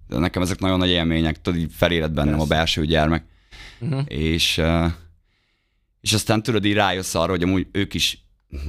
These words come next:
Speaker 1: ők is ugyanolyan emberek, csak így ugye azt gondoljuk nagyon sokszor, hogy így nézel a tévébe, és akkor úristen, és akkor megy az a tényleg, hogy
Speaker 2: Mhm.
Speaker 1: fú, Balázs százkilencvenes válogatott. Tehát
Speaker 2: Mhm.
Speaker 1: azért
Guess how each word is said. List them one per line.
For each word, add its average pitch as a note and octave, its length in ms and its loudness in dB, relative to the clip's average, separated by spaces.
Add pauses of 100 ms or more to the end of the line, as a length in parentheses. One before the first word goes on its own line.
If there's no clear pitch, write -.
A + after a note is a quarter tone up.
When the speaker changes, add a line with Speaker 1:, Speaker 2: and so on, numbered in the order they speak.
Speaker 1:
ők G#2+ 220 2
is - 160 -2
ugyanolyan F2+ 360 2
emberek, F2 480 2 (680)
csak - 200 -2
így F2+ 100 2
ugye E2+ 140 4
azt F2+ 180 2
gondoljuk F2+ 460 2
nagyon F2 200 0
sokszor, E2+ 320 -2
hogy E2 100 2
így D#2 80 2
nézel D#2+ 280 2
a D2+ 60 -2
tévébe, D#2 280 -2
és D#2 80 -4
akkor - 160 -6
úristen, D#2+ 400 0
és D#2+ 120 0
akkor - 140 -2
megy D#2+ 120 0
az D2 120 -6
a D2+ 120 -2
tényleg, C2 280 -6
hogy A#2 100 -8
Speaker 2:
Mhm. A2 100 -6
Speaker 1:
fú, - 220 -14 (600)
Balázs C#2 360 -2
százkilencvenes - 640 -6
válogatott. G1+ 500 -4
Tehát - 220 -4
Speaker 2:
Mhm. A2+ 80 -8
Speaker 1:
azért G2 280 -4